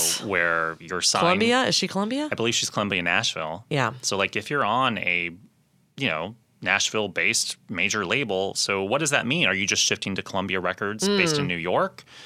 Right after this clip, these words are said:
Speaker 1: Are you leaving Sony? Are, what are you doing?
Speaker 2: Yeah.
Speaker 1: Like, was that addressed in any of her?
Speaker 2: Uh, not that I saw, but, I mean, obviously this release was in conjunction with her label, so
Speaker 1: Mm.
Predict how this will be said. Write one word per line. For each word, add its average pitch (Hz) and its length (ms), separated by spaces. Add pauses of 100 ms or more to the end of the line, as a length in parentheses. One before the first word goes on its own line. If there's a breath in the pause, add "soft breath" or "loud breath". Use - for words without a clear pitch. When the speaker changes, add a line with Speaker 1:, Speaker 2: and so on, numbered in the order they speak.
(260 loud breath)
Speaker 1:
Are 92 80
you 87 480
leaving 87 580
Sony? 170 580
Are, 101 200
what 92 260
are 143 40
you 143 100
doing? 87 380
Speaker 2:
Yeah. 214 280
Speaker 1:
Like, 208 80
was 104 160
that 98 140
addressed - 400
in 101 100
any 101 180
of 101 100
her? 101 340
Speaker 2:
Uh, 151 280
not 139 220
that 135 80
I 143 100
saw, 139 320
but, 143 220
I 156 80
mean, 156 180
obviously 151 440
this 139 360
release 165 640
was 151 180
in 143 140
conjunction 135 640
with 135 180
her 135 120
label, 135 360
so 131 440
Speaker 1:
Mm. - 40